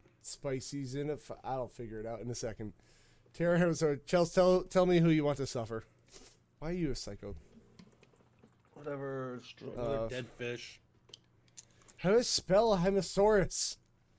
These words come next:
Speaker 1: All right, this better have reviews. Oh, no, 'cause it's only out on P C and Xbox right now, I think.
Speaker 2: Is it?
Speaker 1: Chelsea, decide who's, who's
Speaker 2: Ugh.
Speaker 1: suffering. All right,
Speaker 2: That dead
Speaker 1: P C,
Speaker 2: fish was a late.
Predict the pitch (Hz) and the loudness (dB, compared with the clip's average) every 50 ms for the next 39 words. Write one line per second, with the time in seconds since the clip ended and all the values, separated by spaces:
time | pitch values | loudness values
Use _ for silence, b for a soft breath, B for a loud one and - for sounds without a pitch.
0 | _ _ _ _ _ _ _ - 117 113 107 95 - - 120 127 - - 123 131 | _ _ _ _ _ _ _ -6 -4 -4 -4 -4 -4 -6 -6 -6 -4 -2 -2 0
1 | 135 127 123 120 107 104 104 98 98 104 101 98 104 98 101 98 - 143 156 170 | 0 0 0 -2 -2 -2 -4 -4 -8 -10 -10 -10 -10 -10 -8 -4 0 2 4 6
2 | 185 190 175 127 135 120 160 156 - 175 190 185 180 180 180 180 160 160 156 - | 8 6 6 4 2 -2 -2 0 2 2 4 4 4 4 4 4 2 2 2 0
3 | 165 156 - 151 151 143 139 135 - - 123 101 101 - 107 98 101 101 104 101 | 0 0 0 0 -2 -2 -2 -4 -4 -6 -8 -8 -8 -10 -10 -10 -10 -10 -10 -10
4 | 104 101 101 - _ _ _ _ _ _ _ _ _ _ _ _ _ _ _ _ | -12 -14 -14 -14 _ _ _ _ _ _ _ _ _ _ _ _ _ _ _ _
5 | _ _ _ _ _ _ - 113 107 98 120 131 143 - _ _ _ _ _ _ | _ _ _ _ _ _ -10 -10 -6 -2 -2 -2 -2 -4 _ _ _ _ _ _
6 | _ _ - - 135 135 - 143 123 127 120 - 147 147 147 131 165 170 147 135 | _ _ -6 -4 -4 -2 -2 -4 -4 -4 -2 0 0 0 2 0 0 -2 -2 -4
7 | - - 117 139 143 131 123 - - - 185 170 120 110 107 104 - _ _ - | -8 -8 -6 -4 -2 -2 0 0 2 4 4 4 4 2 -2 -8 -10 _ _ -20
8 | _ b b b b b b b b b b b - 165 170 160 160 156 - 190 | _ b b b b b b b b b b b 4 6 6 6 6 4 4 2
9 | 180 143 - - 180 165 - 151 131 147 147 131 127 139 143 135 123 - | 2 4 6 8 8 8 8 6 4 4 4 6 6 4 4 4 2 -2